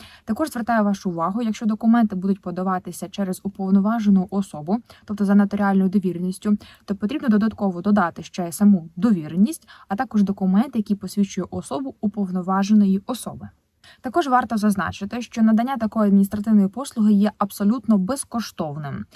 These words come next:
Строк надання такої послуги складає протягом робочого дня з моменту подання відповідних документів.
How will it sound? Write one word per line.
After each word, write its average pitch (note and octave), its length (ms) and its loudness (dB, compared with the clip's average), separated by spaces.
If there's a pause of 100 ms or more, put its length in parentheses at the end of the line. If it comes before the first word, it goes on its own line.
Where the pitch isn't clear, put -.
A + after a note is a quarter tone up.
(320)
Строк - 260 -6
надання G#3+ 360 4
такої F#3+ 320 -4
послуги B3 460 -8
складає G#3+ 480 0
протягом G3+ 540 2
робочого G3 580 0
дня B3+ 200 0
з - 80 -6
моменту A3+ 360 2
подання G3 460 0 (120)
відповідних G3+ 600 4
документів. F#3+ 720 -2